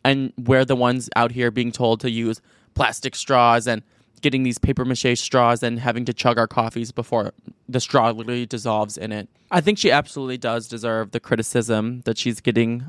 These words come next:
online right now. I've, like, done climate change research before, believe it or not, when Don't Look Up came out, because I was, like, inspired to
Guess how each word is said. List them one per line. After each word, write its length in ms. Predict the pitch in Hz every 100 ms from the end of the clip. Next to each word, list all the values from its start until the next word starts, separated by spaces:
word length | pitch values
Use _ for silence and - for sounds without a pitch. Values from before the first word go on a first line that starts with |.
| -
online 440 | 113 113 110 107
right 120 | 117 107
now. 280 | 110 107 - 139 -
I've, 180 | 160 214
like, 140 | 165
done 200 | 131 135
climate 300 | - 139 135
change 220 | 143 131
research 340 | 127 127 135 -
before, 400 | - 135 135 - _ _
believe 240 | 139 143
it 60 | 131
or 80 | 135
not, 220 | 131 -
when 120 | 131
Don't 180 | 127 92
Look 160 | 117 -
Up 180 | -
came 180 | - 131
out, 280 | 135 151 165
because 300 | 160 156 139
I 80 | 151
was, 160 | 131
like, 120 | 139 151
inspired 520 | 139 - 123 131 131
to 240 | 160 151